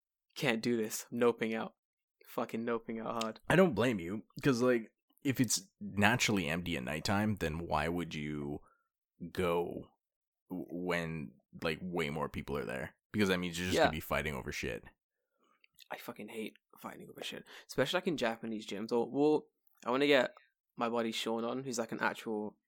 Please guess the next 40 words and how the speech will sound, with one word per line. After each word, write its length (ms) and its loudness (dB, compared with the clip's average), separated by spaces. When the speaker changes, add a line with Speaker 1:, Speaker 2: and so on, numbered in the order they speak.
Speaker 1:
personal 360 2
trainer, 360 4
Speaker 2:
Mm. 40 -12
Speaker 1:
to 100 -6
talk 200 4
Speaker 2:
Yeah, 60 6
we 60 8
Speaker 1:
us 60 4
Speaker 2:
should 100 6
Speaker 1:
through 100 10
Speaker 2:
get 80 8
a 20 2
Speaker 1:
the 60 6
Speaker 2:
shot 140 6
on, 180 0
yeah. 200 -2
Speaker 1:
Yeah, 280 0
like, 240 -2
when 160 6
all 120 6
this 140 0
coronavirus 500 4
is 140 -4
over, 220 -2
we 160 -4
can 320 -4
all 160 2
hang 220 0
out 140 2
in 100 -4
the 40 -6
same 340 -2
room 180 -2
together. 460 -4
We'll 120 -4
get 240 4
Speaker 2:
<laughs> 40 -20
Yeah, 160 0
Speaker 1:
<laughs> 40 -4
we'll 0 -